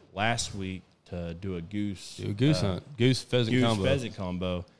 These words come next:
Speaker 1: And the geese played tough for two days.
Speaker 2: They did not wanna play with us.
Speaker 1: Real tough. And, uh, so we hardly shot any. We shot some pheasants in the afternoon. And, uh,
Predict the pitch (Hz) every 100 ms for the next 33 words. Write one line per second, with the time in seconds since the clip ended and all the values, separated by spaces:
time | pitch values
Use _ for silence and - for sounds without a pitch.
0 | _ _ _ _ _ 104 101 98 95 90
1 | 82 - - 90 101 104 - - 104 101
2 | - 92 87 - 95 - 101 95 101 107
3 | 98 98 98 101 104 104 107 101 101 95
4 | 98 101 101 98 98 92 90 - 101 95
5 | 92 87 80 82 - - _ 92 90 90
6 | 101 107 104 98 95 92 92 92 92 -
7 | 113 110 110 - 101 101 95 98 95 92
8 | 92 87 87 87 85 _ _ _ _ _
9 | _ - 104 98 95 90 87 80